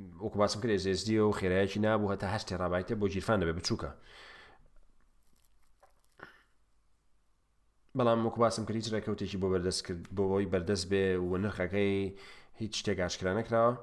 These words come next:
بەڵام دەگوترێ لە، لە، لە کۆتایی،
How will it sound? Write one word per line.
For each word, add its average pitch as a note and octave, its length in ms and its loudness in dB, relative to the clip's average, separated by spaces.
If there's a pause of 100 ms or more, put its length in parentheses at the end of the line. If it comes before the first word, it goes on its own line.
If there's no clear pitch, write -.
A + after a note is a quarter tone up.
(340)
بەڵام G2 380 2
دەگوترێ G2 1080 0 (1300)
لە، G#2+ 240 0 (200)
لە، G#2 240 0
لە G2 80 -2
کۆتایی، G2 920 -2